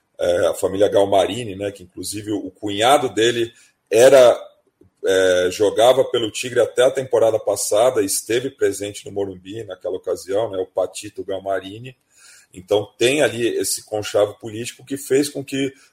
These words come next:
o time se projetasse no começo do século, né? O Tigre ficou afastado mais de vinte anos da primeira divisão e voltou, né, com essa força e voltou daquele jeito também, né? Porque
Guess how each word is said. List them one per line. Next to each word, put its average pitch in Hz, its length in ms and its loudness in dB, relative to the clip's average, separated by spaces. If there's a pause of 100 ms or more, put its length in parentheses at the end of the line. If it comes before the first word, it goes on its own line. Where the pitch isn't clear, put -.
o - 140 -12
time 117 320 -6
se - 180 -4
projetasse 117 1040 0 (280)
no 110 120 -12
começo 117 540 0
do 127 100 -8
século, 98 560 0
né? 87 100 -8
O 87 60 -8
Tigre 101 280 -12
ficou - 220 -2
afastado 110 720 0
mais 117 260 0
de 135 100 -8
vinte 117 400 -10
anos 107 280 0
da 101 100 -4
primeira 98 400 -8
divisão 98 640 -2 (480)
e 98 100 -6
voltou, 123 680 2
né, 110 140 -2
com - 120 -2
essa 98 220 0
força - 420 -2
e 147 60 0
voltou 147 400 2
daquele 165 340 0
jeito 139 380 2
também, 110 340 -4
né? 92 180 -8
Porque 90 380 -10